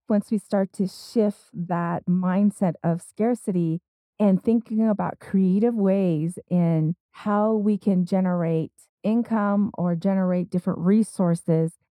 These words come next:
that we all have an entrepreneurial spirit, I believe. You like to beadwork,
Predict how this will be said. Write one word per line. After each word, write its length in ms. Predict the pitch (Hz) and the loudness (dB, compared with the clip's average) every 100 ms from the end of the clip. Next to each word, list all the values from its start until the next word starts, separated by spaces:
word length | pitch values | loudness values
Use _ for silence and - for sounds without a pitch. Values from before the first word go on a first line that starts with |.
| - | -2
that 360 | 175 160 170 _ | -2 -2 -6 _
we 320 | 180 240 277 - | -6 -2 -2 0
all 360 | 160 202 214 180 | -2 0 -2 -2
have 200 | 170 165 | -2 -4
an 60 | |
entrepreneurial 600 | - 165 175 160 156 151 165 | -2 -2 -2 -4 -2 -2 -6
spirit, 320 | - - 151 | -8 -6 -4
I 140 | 180 185 | -2 0
believe. 420 | 165 165 165 - - | 0 0 -2 -6 -6
You 180 | 202 214 | 0 2
like 180 | 190 202 | 2 0
to 100 | 214 | 0
beadwork, 580 | 180 220 240 262 277 | 2 0 2 0 0